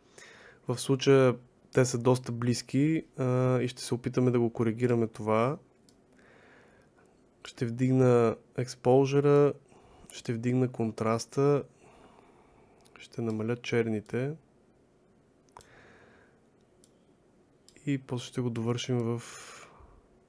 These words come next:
идеята е небето да стане бяло,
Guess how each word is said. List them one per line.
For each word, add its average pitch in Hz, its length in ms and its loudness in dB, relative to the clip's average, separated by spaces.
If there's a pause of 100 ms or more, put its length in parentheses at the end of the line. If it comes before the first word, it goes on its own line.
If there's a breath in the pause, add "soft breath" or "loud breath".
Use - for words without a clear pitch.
(1300 soft breath)
идеята 139 440 4
е 147 260 8 (320)
небето 127 360 4
да 127 80 6
стане 123 360 2
бяло, 147 520 4